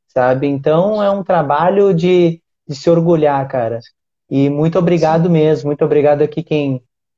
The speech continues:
Speaker 1: quem conseguiu ouvir aqui. Ah, provavelmente as pessoas possam tá ouvindo gravado, esse aqui vai ficar aqui no feed. Muito obrigado, muito obrigado mesmo, ô, ô, Bel. Foi um prazer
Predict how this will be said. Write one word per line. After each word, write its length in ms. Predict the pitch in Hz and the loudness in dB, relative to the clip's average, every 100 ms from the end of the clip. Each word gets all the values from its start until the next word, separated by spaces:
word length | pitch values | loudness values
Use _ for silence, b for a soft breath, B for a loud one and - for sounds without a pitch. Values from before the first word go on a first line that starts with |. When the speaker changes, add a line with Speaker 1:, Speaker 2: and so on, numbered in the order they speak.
| _ - | _ -6
Speaker 1:
quem 140 | 147 | -2
conseguiu 580 | 147 151 - 127 156 156 | -2 -2 -4 -2 2 2
ouvir 760 | 147 139 147 143 123 123 165 | 2 2 2 2 0 0 0
aqui. 520 | 160 131 175 170 165 _ _ _ _ | 0 0 0 0 -2 _ _ _ _
Ah, 140 | - 143 | -4 -4
provavelmente 840 | 156 147 151 151 151 156 165 156 - _ _ _ - | 0 0 2 0 -2 -4 -6 -10 -14 _ _ _ -8
as 160 | - | -6
pessoas 260 | 147 131 147 | -4 -4 -4
possam 480 | 151 139 - - 143 | -4 -4 -6 -8 -2
tá 140 | 151 | 0
ouvindo 400 | 147 131 143 143 | 0 0 -2 0
gravado, 760 | 131 110 110 127 160 180 175 180 _ _ _ | 0 -2 -2 -2 0 -2 -2 -8 _ _ _
esse 300 | 131 135 - | -4 -2 -2
aqui 180 | 139 139 | -2 -2
vai 160 | 139 139 | -2 -2
ficar 240 | - 139 | -4 -4
aqui 180 | 135 143 | -4 -4
no 140 | 135 | -6
feed. 600 | 131 - 147 170 165 190 190 _ _ _ _ | -6 -6 -2 0 0 -4 -10 _ _ _ _
Muito 220 | 147 147 170 | -8 -2 0
obrigado, 640 | 165 165 135 143 143 131 | 0 0 0 -2 -2 -2
muito 240 | 135 139 | -4 -4
obrigado 440 | 151 151 143 151 156 | -2 0 0 0 0
mesmo, 400 | 147 147 139 143 | 0 0 -2 -2
ô, 840 | 135 131 131 127 127 127 131 127 | 0 0 2 2 2 0 0 -2
ô, 60 | 127 | -2
Bel. 400 | 127 117 113 - | -2 -2 -2 -4
Foi 160 | 131 135 | -4 -2
um 100 | 139 | -2
prazer 720 | 151 151 123 139 143 135 | -2 0 0 0 0 -2